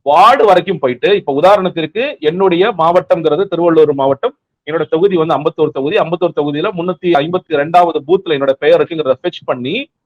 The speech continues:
அந்த டேட்டாவை என்கிட்ட காமிக்குது. "ஜெகதீஸ்வரன், இதெல்லாம் சரியா நீங்க செக் பண்ணுங்க, நீங்க அம்பத்தூரா, நீங்க வந்து திருவள்ளூர் மாவட்டமா, உங்களுடைய, அ, அ, பூத் நம்பர் வந்து இதுதானா?" அப்படின்னு சொல்லி, "இந்த ஸ்கூல்ல தான் நீங்க வாக்களிப்பீங்களா? பூத் நம்பர் இதுதானா?" "ஆமா, சரிதான்" அப்படின்னு சொன்ன பிறகு உங்களுடைய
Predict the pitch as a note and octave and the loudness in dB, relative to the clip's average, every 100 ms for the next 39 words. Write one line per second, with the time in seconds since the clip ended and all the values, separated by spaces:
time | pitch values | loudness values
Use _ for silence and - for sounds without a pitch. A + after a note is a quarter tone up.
0 | _ C#3 D3 F3+ G#3 C#3+ C3+ B2+ D3 D#3+ | _ -8 -2 2 2 2 0 2 2 2
1 | C#3+ G#2+ _ D3 F3 F3+ D#3 G#3+ C4+ C3+ | -4 -10 _ -4 -2 0 2 0 -2 -2
2 | C#3+ E3 D3+ D3+ E3 C3+ A#2+ B2 B2+ A#2 | 0 0 0 0 0 -2 -8 -12 -10 -6
3 | A#2+ B2 C3 C3 D3 C#3+ C#3+ G3 - _ | -4 -4 -4 -4 -2 2 2 0 -4 _
4 | _ D3+ D3 C#3 D#3 D#3+ D#3 D#3 C3+ C3 | _ -12 -6 -4 -4 -2 0 0 -2 0
5 | C3 B2+ B2+ A#3+ E3 C#3+ C3+ E3 C4 - | -2 -2 -2 -4 -2 -4 0 -2 -4 -10
6 | _ _ B2+ B2 A#2 C3+ C3+ C3 G3 A3 | _ _ -4 -2 -2 -2 -4 -2 -4 -4
7 | G3 D#3 D#3 D#3 D3+ C3+ A#2+ B2+ - C3+ | -4 -2 0 0 0 0 0 -2 -4 -14
8 | B2 C#3 D3+ - E3+ E3 D#3+ C#3 C#3+ C#3 | -16 -14 -8 -2 0 0 2 2 2 0
9 | B2 B2 F3+ D#3+ D#3+ B2+ B2+ B2 A2+ A#2+ | -6 -6 -6 -6 -8 -10 -8 -6 -4 -4
10 | - _ - - C#3 D3 D3+ - C3 B2+ | -6 _ -14 -6 -2 0 -2 -2 -4 -2
11 | A#2 - A#2+ D#3 C#3 C#3+ C#3+ B2 A2+ E3+ | -4 -8 -14 -10 -8 -6 -6 -4 -4 -2
12 | C#4+ _ _ _ F3+ F3 A3 | -4 _ _ _ -4 0 0